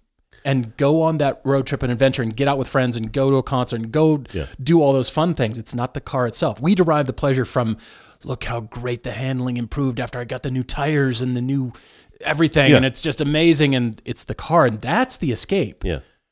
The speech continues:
Speaker 1: The freedom is already inherent because we've been driving a long time already.
Speaker 2: Mm-hmm.
Speaker 1: That's already a given.
Speaker 2: Yeah.
Speaker 1: Well, of course.
Speaker 2: Yeah.
Speaker 1: I, I understand that.
Speaker 2: And you have two kids with two different perceptions on driving. And I have a friend of mine who has two boys a year apart.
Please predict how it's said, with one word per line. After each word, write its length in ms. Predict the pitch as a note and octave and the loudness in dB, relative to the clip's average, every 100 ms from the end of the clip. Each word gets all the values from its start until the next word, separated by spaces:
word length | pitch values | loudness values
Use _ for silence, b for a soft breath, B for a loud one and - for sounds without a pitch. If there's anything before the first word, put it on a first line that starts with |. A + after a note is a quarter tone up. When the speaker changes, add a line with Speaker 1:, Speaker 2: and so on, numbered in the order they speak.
| _ - | _ -8
Speaker 1:
The 80 | F#3 | -6
freedom 460 | - C4+ C4+ D3+ | -2 0 2 2
is 120 | A#2 | 0
already 300 | C#3+ D#3+ B2 | -2 -2 -2
inherent 560 | G#2+ A2 C#3 A3+ C3 - | -4 -6 -6 -4 -6 -6
because 260 | C3+ F3+ C#3 | -6 -4 -4
we've 120 | A2+ | -4
been 140 | A#2 | -6
driving 460 | G#2 F#2+ F#2+ C#4 F#3 | -8 -8 -6 -4 -4
a 40 | |
long 200 | G#2 F2+ | -6 -12
time 240 | D2+ F#2+ D#2+ | -12 -12 -12
already. 400 | A#1 B1+ - - | -16 -16 -16 -12
Speaker 2:
Mm-hmm. 180 | F#2+ F2 F2+ _ | -8 -8 -8 _
Speaker 1:
That's 160 | G3+ C4+ | -2 2
already 340 | C4+ C3+ A2 - B2 | 2 2 -4 -12 -12
a 40 | |
given. 520 | A2+ C3+ F#3 D4 C#3 | -6 0 0 0 -2
Speaker 2:
Yeah. 120 | F#2 F2+ | 0 0
Speaker 1:
Well, 100 | E3 | 0
of 100 | - | -2
course. 600 | G#3+ C#4 E2+ D2 - - _ _ _ - | -4 -2 -2 -6 -8 -18 _ _ _ -10
Speaker 2:
Yeah. 80 | - - | -10 -4
Speaker 1:
I, 120 | B2+ | -2
I 20 | |
understand 480 | C#3+ C#3 - F#3 A#3+ | 0 0 -2 -2 -2
that. 260 | A2 - - B B | -4 -8 -20 B B
Speaker 2:
And 160 | B2 C3+ | 2 2
you 60 | |
have 160 | D#3 D#3 | 2 0
two 160 | - | -2
kids 260 | D#3+ - C3 | -2 0 0
with 140 | G#2+ | -2
two 140 | - B2 | 0 2
different 240 | A2 G2 | 2 0
perceptions 440 | F#2+ - F#2+ - E2 | -6 -4 -6 -6 -6
on 160 | D#2 | -4
driving. 400 | D2+ E2 D2+ - - | -4 -4 -4 -8 -10
And 100 | G2+ | -2
I 60 | A2+ | 2
have 100 | C#3+ | 2
a 60 | C3 | 0
friend 240 | - A2+ | 0 0
of 80 | E2+ | 0
mine 300 | D2 A1+ D2 | -4 -8 -6
who 100 | G2 | -2
has 200 | F#2 F2+ | 0 -2
two 200 | - E3 | -2 -2
boys 340 | A#2 E2 D#2+ | -2 -2 -4
a 40 | D#2+ | -4
year 200 | E2 D#2+ | -4 -4
apart. 460 | - D2 - - | -6 -8 -8 -14